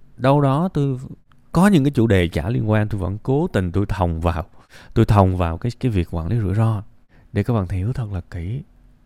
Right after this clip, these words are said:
Nó rất nguy hiểm. Đến một giai đoạn cả cuộc đời của các bạn vứt đi chỉ để khắc phục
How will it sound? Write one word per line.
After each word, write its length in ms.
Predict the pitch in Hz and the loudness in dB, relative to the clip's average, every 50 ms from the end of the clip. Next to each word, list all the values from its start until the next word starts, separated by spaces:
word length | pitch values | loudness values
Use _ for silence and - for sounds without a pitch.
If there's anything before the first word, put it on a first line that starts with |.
| _ | _
Nó 160 | - 131 139 | -8 -6 -6
rất 260 | 147 147 156 170 180 - - | -4 -2 -2 -2 -2 -2 0
nguy 200 | 139 131 127 123 | 2 2 4 4
hiểm. 440 | 110 92 87 85 90 113 131 151 - - - - | 4 2 2 0 -2 -4 -8 -12 -14 -18 -18 -8
Đến 160 | 214 120 135 | -4 -2 -2
một 100 | 147 131 | 0 0
giai 180 | 113 117 110 104 | 2 2 2 2
đoạn 200 | 87 78 87 92 | 0 -2 -2 -4
cả 220 | - 95 92 107 | -4 -2 -2 -2
cuộc 200 | - - 101 98 | -2 -4 -4 0
đời 180 | 104 95 92 87 | 2 2 2 2
của 140 | - - | 0 -4
các 160 | - - 123 117 | -6 -6 -8 -6
bạn 220 | 92 82 85 90 | -6 -6 -6 -2
vứt 220 | 104 160 180 - | 0 0 -2 2
đi 280 | 170 147 143 131 120 113 - - | 2 4 4 4 4 0 -4 -6
chỉ 260 | - 87 87 104 123 | -6 -4 -4 -2 0
để 200 | 107 92 90 95 | 0 0 0 -2
khắc 240 | - - 175 - - | -4 -6 -6 -4 0
phục 220 | - 90 80 - | 2 2 2 0